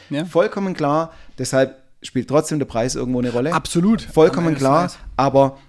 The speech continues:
Speaker 2: da ist die, da ist einfach die Überlegung, mit diesem Leistungssystem wieder zu überlegen, was bedeutet es eigentlich für mein Gegenüber? Den Kern, den muss ich verstanden haben, Fachwissen habe ich zu haben.
Speaker 1: Ja.
Speaker 2: Ich muss auch mal eine Frage beantworten können
Speaker 1: Ja,
Speaker 2: und
Speaker 1: klar.
Speaker 2: ich muss wissen, ob meine,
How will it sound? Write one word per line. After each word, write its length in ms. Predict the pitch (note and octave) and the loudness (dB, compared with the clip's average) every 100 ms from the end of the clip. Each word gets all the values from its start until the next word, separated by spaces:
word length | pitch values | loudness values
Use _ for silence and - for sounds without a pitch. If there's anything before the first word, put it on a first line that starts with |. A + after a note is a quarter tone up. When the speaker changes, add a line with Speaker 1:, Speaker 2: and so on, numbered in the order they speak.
| _ _ _ - _ _ _ _ _ - | _ _ _ -20 _ _ _ _ _ 2
Speaker 2:
da 180 | E3 G#3+ | 2 2
ist 220 | F#3+ F#3+ | -2 -4
die, 340 | F#3+ F#3+ - - | -2 -2 -4 0
da 180 | D#3+ | 2
ist 100 | F#3 | 2
einfach 240 | F#3 E3 D#3+ | -2 -4 -2
die 100 | D#3+ | 0
Überlegung, 480 | D3 C3+ D3 F3+ D#3+ | 2 4 4 2 -2
mit 120 | C#3 | -2
diesem 180 | B2+ B2+ | 0 2
Leistungssystem 1300 | C3+ F3+ F#3 - E3+ D#3 - C#3+ - D3 D3+ D3+ _ - | 2 0 -6 -4 -4 -4 -4 -4 0 2 2 -2 _ -6
wieder 300 | C3 F#3+ - | -2 -2 -2
zu 140 | D3+ | -4
überlegen, 560 | B2 B2 D3 E3 F3 D#3 _ | -2 2 2 2 -2 -8 _
was 240 | A#2+ C#3+ | -4 -2
bedeutet 420 | - C#3+ C#3+ E3+ D#3 | -2 0 2 2 0
es 120 | C#3 | -2
eigentlich 260 | C#3 C#3 | -2 -2
für 100 | - | -2
mein 200 | C3+ B2 | -2 -2
Gegenüber? 680 | A#2+ B2 A#2+ D#3+ F#3+ G#3 G#3 _ _ - | -2 -4 -4 -6 -6 -8 -8 _ _ -6
Den 320 | A#2+ A#2 - | -4 -4 -6
Kern, 440 | - E3 G#3 G#3+ - _ _ _ _ - | 0 2 0 -6 -12 _ _ _ _ 0
den 140 | C#3 | 2
muss 200 | D#3 E3+ | 2 0
ich 100 | E3 | -4
verstanden 460 | C3+ - D3+ F3 E3 | -6 -4 -4 -2 -4
haben, 200 | D#3+ D#3 | -4 -4
Fachwissen 540 | D3+ C#3+ D3 C3+ C3+ | -4 -4 -4 -6 -4
habe 220 | B2 C3 - | -4 -6 -6
ich 220 | B2 - | -10 -12
zu 140 | A2+ | -6
haben. 300 | B2+ D3 G#3+ | -4 -4 -4
Speaker 1:
Ja. 40 | G#3+ - - | -6 -10 -10
Speaker 2:
Ich 80 | |
muss 140 | D3 C3 | -8 -4
auch 60 | |
mal 100 | A#2 | -4
eine 80 | A#2 | -4
Frage 320 | A2+ C3+ D#3+ | -2 -2 -2
beantworten 480 | A#2+ B2 C3+ C3+ C3 | -4 -4 -4 -2 -4
können 160 | C3+ B2+ | -2 -2
Speaker 1:
Ja, 60 | |
Speaker 2:
und 60 | B2 | 0
Speaker 1:
klar. 100 | D3+ | -2
Speaker 2:
ich 40 | |
muss 160 | B2+ A#2+ | -4 -4
wissen, 240 | D3+ E3+ | -6 -4
ob 120 | C#3+ B2 | -6 -4
meine, 380 | A#2+ B2 A#2 | -2 -2 -4